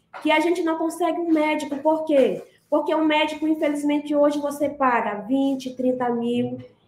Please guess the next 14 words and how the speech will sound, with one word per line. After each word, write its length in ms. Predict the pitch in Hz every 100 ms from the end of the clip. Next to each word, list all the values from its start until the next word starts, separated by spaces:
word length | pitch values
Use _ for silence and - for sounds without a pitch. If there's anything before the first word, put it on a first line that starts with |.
| _
e 120 | 285
ele 240 | 285 294 294
não 240 | 302 370
quer 380 | - 285 320 311
ficar, 680 | 262 254 240 220 185 - - - - - -
é, 440 | - 226 226 214 202
as 140 | 226 220
quarenta 540 | 262 247 254 254 240
horas, 400 | 240 277 285 -
que 200 | - 269
é 100 | 285
o 100 | 330
que 180 | 339 311
exige 720 | 285 262 - 233 214 170 165